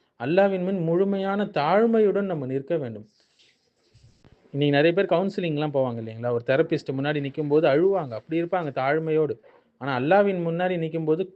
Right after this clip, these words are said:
ஒரு சொட்டு கண்ணீர் கூட வரல, வராது அவருக்கு. அவருடைய உள்ளம் இறுகி விட்டது, அல்லாஹ் பாதுகாக்கணும். அடுத்தது பதினோராவது விஷயம் ஷுக்குர் இருக்கணும், ஒரு நன்றி உணர்வு இருக்க வேண்டும். அல்லாஹ்வுக்கு நம்ம தொழுகை செய்யும் போது, அல்லாஹ் நமக்கு தொழுவதற்கு அனுமதிச்சானே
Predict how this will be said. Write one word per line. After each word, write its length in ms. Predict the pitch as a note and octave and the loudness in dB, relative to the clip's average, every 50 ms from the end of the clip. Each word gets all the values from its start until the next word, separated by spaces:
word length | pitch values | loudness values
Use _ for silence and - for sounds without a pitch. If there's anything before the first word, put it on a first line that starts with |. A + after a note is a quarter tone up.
| - _ _ | -18 _ _
ஒரு 160 | - C#3 C3 B2+ | -6 -4 -4 -2
சொட்டு 240 | - C#3+ C#3 C#3 F3 | -2 -2 0 0 2
கண்ணீர் 320 | F3 D3 C3 C#3+ D#3+ D#3+ D#3 | 2 2 2 2 2 2 2
கூட 160 | D3 D3+ E3 | 2 2 2
வரல, 280 | D#3+ C3 A#2+ A#2 A2+ A#2+ A#2 | 0 0 -2 -2 -2 -2 0
வராது 300 | A2+ A2+ A#2+ B2+ B2 A#2+ | 0 2 2 2 2 0
அவருக்கு. 260 | A2+ A2+ - - - _ _ | -2 -4 -6 -10 -18 _ _
அவருடைய 260 | D3 B2 A#2+ A#2 B2 D3 | -8 -6 -4 -4 -2 -2
உள்ளம் 280 | F3 G#3 A3 A3+ G#3 | 0 2 2 2 2
இறுகி 240 | E3 D#3 D#3+ D#3+ D#3 | 2 2 2 2 2
விட்டது, 360 | C#3 A#2+ A#2+ - G#2+ G2 A#2 | 0 -2 -4 -6 -8 -6 -6
அல்லாஹ் 220 | A#2 A#2+ C3+ B2+ - | -4 -2 -2 -2 -2
பாதுகாக்கணும். 480 | A#2+ A#2 A#2+ A#2 A2 G#2+ - A2+ - _ _ _ _ _ _ _ _ _ _ _ _ | -4 -2 -2 -4 -6 -6 -10 -18 -20 _ _ _ _ _ _ _ _ _ _ _ _
அடுத்தது 320 | C3+ C#3+ F3 F3 G3+ F#3+ E3+ | -2 -2 4 6 6 6 6
பதினோராவது 640 | F#3+ D3+ D3 F3+ F3+ F3+ F#3 F#3+ G#3 G#3 G3 F3 | 4 2 2 2 2 4 4 4 4 4 2 0
விஷயம் 280 | D3+ C#3+ - - F#3+ F3+ | -2 -6 -8 -12 -14 -10
ஷுக்குர் 400 | - - G#3+ G#3 B3+ C4+ A#3 G#3 | -8 -8 -6 -2 -2 0 2 2
இருக்கணும், 280 | D#3 C3+ - A2 A2 | 0 0 -2 -8 -8
ஒரு 140 | A2 A#2+ A#2 | -8 -8 -6
நன்றி 320 | B2 D3 E3+ F#3+ G3+ A#3+ B3 | -4 -4 -4 -2 0 2 2
உணர்வு 320 | A3 F#3 D#3+ C#3+ B2+ A#2+ | 2 2 0 0 0 -2
இருக்க 200 | A2+ A2+ A#2 A#2 | -4 -4 -6 -10
வேண்டும். 260 | A2 A2 A2 A2 G#2+ - _ _ _ _ _ _ _ - | -10 -10 -10 -12 -14 -16 _ _ _ _ _ _ _ -4
அல்லாஹ்வுக்கு 460 | A#2+ C3+ E3+ G3 G#3+ A3 G#3+ G#3 F#3+ | -2 2 6 6 6 6 4 2 -2
நம்ம 200 | F3 E3 D#3+ D3 | -4 -2 -4 -4
தொழுகை 380 | D3 E3 D#3+ F3 F#3+ G3+ G#3+ G#3 | -2 -2 0 0 0 0 0 -2
செய்யும் 380 | - - F3+ D#3+ D#3+ D#3+ D#3 | -2 -4 -4 -4 -4 -4 -2
போது, 260 | D3 D3+ E3 E3+ E3+ C#3+ A#2+ C#3 F#3 G#3+ G3+ - - - - _ _ _ _ _ _ | 0 0 2 2 2 2 2 2 0 -2 -6 -12 -20 -20 -20 _ _ _ _ _ _
அல்லாஹ் 240 | - A#2 C3+ E3+ F3+ | -6 -2 0 2 2
நமக்கு 240 | F#3 F3+ F3 E3 D#3 | 2 0 -2 -2 0
தொழுவதற்கு 540 | - C#3 C#3 D#3 E3+ F#3 F3+ F#3 F3+ F3+ E3+ | 2 4 4 4 4 4 2 2 0 0 0
அனுமதிச்சானே 720 | D#3 E3 F#3 F#3+ F#3+ F#3 F3 E3+ F#3 E3+ E3 E3 E3+ F3+ | 0 0 0 0 0 0 0 0 0 0 0 0 0 0